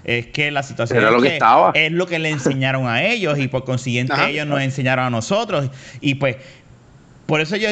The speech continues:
Speaker 1: yo, yo veo por dónde está, eh, viendo Luis de que no, porque mi hermana esto, sí, además de ser la mayor, pero también pues es la nena y entonces es un papá militar, es esto, la mamá es maestra. Hay una, hay, hay un sinnúmero de cosas, ¿verdad? Que uno dice, pues, pues, yo puedo entender por dónde va porque es la nena,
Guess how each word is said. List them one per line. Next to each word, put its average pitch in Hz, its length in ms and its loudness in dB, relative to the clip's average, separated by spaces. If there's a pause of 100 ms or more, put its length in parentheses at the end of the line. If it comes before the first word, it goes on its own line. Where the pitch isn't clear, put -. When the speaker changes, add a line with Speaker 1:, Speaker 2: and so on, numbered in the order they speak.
(100)
Speaker 1:
yo, 190 200 -2
yo 175 180 2
veo 208 180 -2
por 196 120 -2
dónde 185 200 -2
está, 180 360 0
eh, - 360 -10
viendo 170 380 -2
Luis 180 180 0
de 165 140 -2
que 139 140 -2
no, 175 160 0
porque 147 160 -6
mi 131 80 -2
hermana 139 380 0
esto, 175 240 -4
sí, 156 200 0
además 127 300 0
de 151 80 -4
ser 180 140 -2
la 180 100 -2
mayor, 185 360 -2
pero 139 160 -4
también 120 280 -2
pues 143 160 0
es 131 60 2
la 135 120 2
nena 185 380 0
y 135 60 -2
entonces 120 340 -2 (320)
es 113 100 2
un 117 140 4
papá 113 240 2
militar, 156 600 2
es 127 140 0
esto, 196 360 0
la 120 100 0
mamá 113 180 0
es 120 60 0
maestra. 165 580 0
Hay 151 140 2
una, 202 220 -4
hay, 175 280 -2
hay 185 140 0
un 202 180 0
sinnúmero 208 460 0
de 190 120 0
cosas, 202 320 0
¿verdad? 170 280 0
Que 160 80 -4
uno 156 100 0
dice, 175 240 0
pues, 131 140 2
pues, 110 260 -2
yo 131 180 0
puedo 165 200 2
entender 170 500 0
por 151 140 -2
dónde 160 160 0
va 208 100 2
porque 147 140 -2
es 127 60 2
la 143 120 2
nena, 101 320 -4